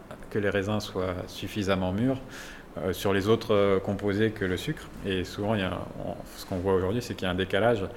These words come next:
donc, euh, euh, entre l'accumulation de sucre et cette maturité, euh, optimale pour faire le vin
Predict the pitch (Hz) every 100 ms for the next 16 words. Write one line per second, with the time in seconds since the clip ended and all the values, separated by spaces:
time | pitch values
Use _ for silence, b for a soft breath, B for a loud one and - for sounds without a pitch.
0 | B B - 92 87 92 87 87 B B
1 | B - 92 87 - - - 92 90 98
2 | 98 - 107 98 92 98 92 123 135 -
3 | - 110 - 101 - 98 - 95 95 -
4 | 104 107 95 90 - 92 - 98 107 143
5 | - - 98 92 85 95 98 92 85